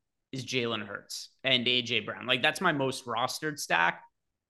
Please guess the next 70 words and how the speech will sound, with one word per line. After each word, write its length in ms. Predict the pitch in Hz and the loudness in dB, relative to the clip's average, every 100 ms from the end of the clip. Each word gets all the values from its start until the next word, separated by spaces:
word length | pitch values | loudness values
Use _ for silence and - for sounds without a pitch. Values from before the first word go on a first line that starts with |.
| - | -4
But 160 | 165 165 | -4 -2
there 100 | - | -2
is 220 | 202 262 | -2 -2
a 60 | 277 | -4
part 320 | - 170 165 | -2 0 0
of 80 | 165 | -2
me 80 | 147 | -2
that 180 | 123 | -4
looks 240 | 120 143 - | -4 -6 -4
at 80 | 143 | -2
the 160 | 127 | 4
outlook 400 | 127 131 131 123 | 4 4 0 0
of 220 | 123 117 | -2 -2
the 80 | 113 | -6
slate, 320 | - 117 107 | -6 -6 -6
and 100 | 113 | 0
I 60 | 117 | 0
do 200 | 131 196 | 0 -4
get 100 | 311 | -2
a 60 | 208 | -2
good 200 | 131 139 | 0 0
amount 280 | 139 127 117 | 4 4 2
of 120 | 104 | 0
Patrick 380 | 123 120 127 120 | 4 4 2 -6
Mahomes, 400 | 113 120 117 117 | -4 -4 -4 -4
and 60 | 117 | -4
I 40 | |
wonder 240 | 160 302 381 | -2 -4 -6
if 120 | - | -6
people 240 | 170 156 | -4 -2
are 40 | 117 | -2
just 140 | - | -4
gonna 180 | 113 104 | -8 -6
jump 260 | 117 110 | -6 -6
ship 260 | 104 - 104 | -6 -12 -14
here 260 | - 117 - _ _ - | -16 -16 -18 _ _ -2
on 180 | 131 113 | 0 0
the 60 | |
Chiefs. 380 | 107 - 101 - | -6 -10 -10 -8
If 100 | 139 | -4
people 260 | 294 302 175 | -2 0 0
are 60 | |
just 340 | 120 113 - - | 0 -4 -6 -4
so 240 | 214 220 | 2 2
sour 560 | - - 135 131 120 104 | 2 4 6 6 6 0
on 140 | 101 | -2
how 160 | - 180 | 0 0
shitty 440 | - - 139 127 | 0 0 0 0
this 160 | 107 107 | -2 -6
Chiefs 380 | - 139 135 - | -2 0 0 -2
team 220 | 143 123 | -2 -2
has 100 | 110 | -2
looked 240 | 120 - | -4 -4
recently, 380 | 117 110 117 113 | -6 -6 -4 -4
they're 160 | 131 131 | -2 -2
gonna 100 | 127 | 0
go 120 | 120 | 4
like, 100 | 135 | 4
"Hey, 160 | 147 | 4
they 100 | 107 | 2
can't 220 | 123 196 - | 0 -4 -4
score 160 | 170 | -2
against 180 | 151 139 | -2 -4
the 80 | 143 | -2
Raiders. 300 | 147 143 123 | -2 -2 -4
They 80 | 113 | -6
can't 200 | 147 135 | -6 -6
score 220 | 147 135 | -2 -2
against 320 | 127 117 - | 0 -2 -2
anybody." 400 | 123 123 123 | -2 4 4